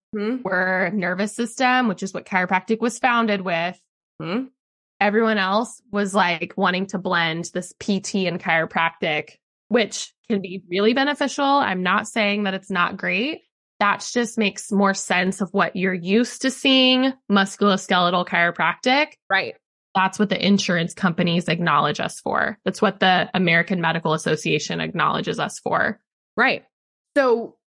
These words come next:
Speaker 1: we gotta talk a little bit about nervous system and, like, maybe just a little bit of a one oh one, because I am thirty-four. I'll be thirty-five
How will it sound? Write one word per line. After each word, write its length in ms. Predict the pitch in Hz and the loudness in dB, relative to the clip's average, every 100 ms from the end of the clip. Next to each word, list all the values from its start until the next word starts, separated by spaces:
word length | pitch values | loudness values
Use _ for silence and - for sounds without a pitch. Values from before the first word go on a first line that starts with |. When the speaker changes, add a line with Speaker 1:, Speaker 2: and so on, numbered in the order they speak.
| _ - | _ -6
Speaker 1:
we 180 | 226 294 | -2 2
gotta 180 | 330 | 0
talk 240 | 320 349 339 | 0 -2 0
a 40 | |
little 280 | 277 208 202 | 0 2 4
bit 160 | 202 180 | 4 2
about 500 | 170 160 165 - 175 | 2 4 2 0 -6
nervous 420 | 165 151 147 - | -4 -2 -4 -6
system 680 | 127 - 160 131 127 175 _ | -12 -6 -4 -4 -6 -10 _
and, 500 | 180 175 160 147 - - _ | -2 0 0 -2 -6 -10 _
like, 200 | 190 196 | -6 -2
maybe 320 | 208 226 247 | 2 2 2
just 180 | 247 269 | 0 0
a 80 | 285 | 0
little 260 | 233 214 208 | 2 2 2
bit 140 | 208 | 2
of 80 | 196 | 2
a 80 | 175 | 2
one 240 | 170 165 | 2 0
oh 120 | 151 | 0
one, 360 | 147 110 - 202 | -2 -4 -6 -8
because 800 | 226 - 330 339 190 180 254 285 349 - _ _ _ - | -8 -2 2 4 4 2 2 2 0 -4 _ _ _ -2
I 100 | 302 | 2
am 220 | 403 302 | 2 0
thirty-four. 1120 | - 233 220 226 233 - 196 190 208 247 262 | -2 -2 0 -2 -6 -4 0 4 4 2 -2
I'll 80 | - | -2
be 80 | 240 | -2
thirty-five 760 | - 220 220 190 180 202 233 | 0 0 2 2 4 2 -2